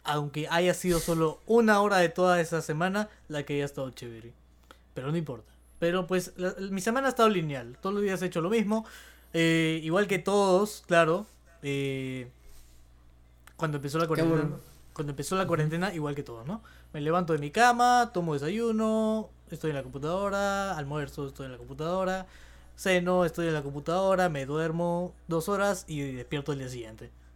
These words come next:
Speaker 1: ¿no?
Speaker 2: Un poco aburrida nuestras semanas, Diego,
Speaker 1: Sí,
Speaker 2: la
Speaker 1: pues,
Speaker 2: verdad,
Speaker 1: la,
Speaker 2: ¿eh?
Speaker 1: la, la verdad que sí, es que no, no, no, no he hecho nada, quise arreglar un fluorescente que no funciona.
Speaker 2: ¿Qué pasó, Diego? Cuéntanos.
Speaker 1: ¡Ah! Es que yo,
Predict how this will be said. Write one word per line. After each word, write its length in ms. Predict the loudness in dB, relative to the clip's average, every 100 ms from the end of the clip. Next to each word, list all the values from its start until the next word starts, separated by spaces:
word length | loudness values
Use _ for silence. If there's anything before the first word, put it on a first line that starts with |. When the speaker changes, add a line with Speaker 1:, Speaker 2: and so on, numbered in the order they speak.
| -20 -20 -20 -18
Speaker 1:
¿no? 140 | -14 -14 -16 -14 -14 -14 -14
Speaker 2:
Un 80 | -12
poco 180 | -4 -2
aburrida 320 | 0 2 2
nuestras 260 | 0 -4 -4
semanas, 380 | -4 -2 -2
Diego, 140 | -2 -2
Speaker 1:
Sí, 80 | -2
Speaker 2:
la 60 | -2
Speaker 1:
pues, 160 | -2
Speaker 2:
verdad, 200 | -2 -4
Speaker 1:
la, 40 | -4
Speaker 2:
¿eh? 20 | -4
Speaker 1:
la, 60 | -4
la 120 | -2
verdad 200 | 0 0
que 100 | 0
sí, 180 | 0 0
es 60 | 0
que 80 |
no, 160 | -2 0
no, 200 | -2 -2
no, 180 | 0 0
no 140 | 0
he 20 |
hecho 260 | -2 0 2
nada, 460 | 4 4 4 0 -2
quise 220 | -4 -2
arreglar 340 | -2 -2 -2
un 340 | -2 -4 -6 -8 -16 -20 -20 -6
fluorescente 560 | -6 -6 -4 -4 -2
que 80 | -4
no 100 | -6
funciona. 440 | -6 -4 -4 -4 -6 -14 -12 -12 -12 -14 -18 -18 -20 -20 -20 -20 -20 -20 -20 -20 -20 -20 -20 -20 -20 -20 -20 -20 -20 -20 -20 -20 -12
Speaker 2:
¿Qué 80 | -8
pasó, 320 | -6 -4 -4
Diego? 260 | -2 -2 -4
Cuéntanos. 600 | -8 -8 -8 -10 -14 -10 -4
Speaker 1:
¡Ah! 560 | -2 0 2 0 -2 -10 -6
Es 140 | -4
que 260 | -2 -4 -6 -18 -14 -12 -2
yo, 380 | 6 6 6